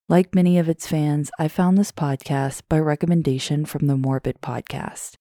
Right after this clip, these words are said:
who, like me, is a big fan. The true treasure of this pod is its host, Valeria Drake, who is a Saint Louis-based actor and dancer. She's so funny and charming, and I love her voice.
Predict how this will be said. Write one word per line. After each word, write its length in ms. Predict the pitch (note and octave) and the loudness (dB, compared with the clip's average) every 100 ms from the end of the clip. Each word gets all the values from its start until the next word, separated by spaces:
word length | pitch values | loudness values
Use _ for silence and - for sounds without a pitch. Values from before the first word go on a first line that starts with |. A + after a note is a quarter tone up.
| _ - | _ -2
who, 140 | F#3 | 0
like 360 | E3+ D#3+ - - | 4 2 0 -2
me, 300 | D3 C#3+ - | 0 0 -4
is 140 | D#3 D3+ | -2 -2
a 60 | |
big 280 | - C3 B2 | -2 -6 -6
fan. 380 | - B2 - - _ - | -6 -8 -8 -12 _ -6
The 100 | F#3 | -4
true 220 | - B3+ | 0 0
treasure 400 | B3 G3+ F3 F#3 | 2 4 4 4
of 140 | F#3+ F3+ | 2 2
this 160 | F#3+ | -2
pod 340 | - F#3 E3+ E3+ | -2 -4 -2 -2
is 160 | - E3 | -2 -2
its 160 | D#3 - | -4 -6
host, 440 | - C#3 - - | -4 -4 -4 -12
Valeria 560 | - C#3 C#3 C3+ C#3+ C3+ | -4 0 0 0 0 -2
Drake, 340 | - D#2 C#2 - _ | -6 -8 -8 -10 _
who 80 | F#3 | 4
is 140 | E3+ | 4
a 60 | D#3 | 2
Saint 320 | - F#3 - | 0 -2 0
Louis-based 760 | F3+ E3 E3 - D3 C#3 C3+ - - | 2 4 4 2 -2 -2 -4 -14 -12
actor 320 | D#3 D3 - | -10 -6 -6
and 200 | - D#3+ | -4 -4
dancer. 460 | C#3 C3+ - - - _ _ | -4 -8 -12 -14 -16 _ _
She's 300 | - - G#3+ | -12 0 2
so 240 | - G3+ G3 | 4 2 2
funny 380 | - E3+ D#3+ - | 2 2 2 0
and 180 | D#3 D#3 | -2 -2
charming, 500 | D#3 D3 C#3 C3 - | -2 0 0 -4 -2
and 100 | D#3+ | -2
I 60 | D#3+ | 0
love 340 | D3+ D3 C#3+ | 0 -2 -2
her 140 | C#3+ | -6
voice. 540 | C3+ C3 A#2 C3 - | -8 -10 -10 -10 -14